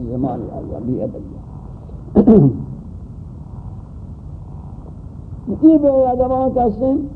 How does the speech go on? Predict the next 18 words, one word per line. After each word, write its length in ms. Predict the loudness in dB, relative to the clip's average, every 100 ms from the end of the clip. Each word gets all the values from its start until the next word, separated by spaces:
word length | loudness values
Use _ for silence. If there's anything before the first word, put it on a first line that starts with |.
| -14 -14 -2 2
ہنچی 340 | 4 2 4
حرکت 520 | 4 4 4 2 2 0
کو 140 | 0 0
کہ 60 | 2
مسلمانہ 1040 | 2 4 2 2 0 0 0 0 2 2 2
سوئی 180 | 2 2 4
تپاہم 440 | 4 4 4 2 2
پیدا 340 | 2 2 2
ہو۔ 140 | 2 0 -4 -14 -14 -12 0
چنانچہ 300 | 2 4 2
بعد 160 | 0 0
بزا 260 | 0 0
مسلمان 680 | 2 2 2 2 2 2 4
ہم 120 | 4 2
دلیر 280 | 2 2 2
بودتا 320 | 2 0 2
ہمیں، 220 | 4 4 2 0 -14 -14 -14 -14 -12 0
ہم 200 | 4 6